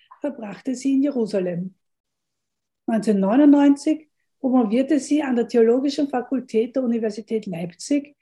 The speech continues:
zum Freiheitsbegriff im rabbinischen Judentum und bei Paulus. Ihre Dissertation erschien zweitausendfünf unter dem Titel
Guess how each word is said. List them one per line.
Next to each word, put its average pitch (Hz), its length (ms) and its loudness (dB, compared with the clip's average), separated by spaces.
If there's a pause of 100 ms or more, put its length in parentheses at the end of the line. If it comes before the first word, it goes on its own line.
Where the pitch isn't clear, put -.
(340)
zum 262 420 4
Freiheitsbegriff 277 1040 -2
im 233 140 0
rabbinischen 247 640 2
Judentum 277 720 0 (300)
und 247 160 -6
bei 285 100 -6
Paulus. 180 680 -6 (1160)
Ihre 240 220 -4
Dissertation 294 840 -2
erschien 285 380 0
zweitausendfünf 240 1000 0 (500)
unter 254 260 0
dem 214 240 -2
Titel 311 460 -2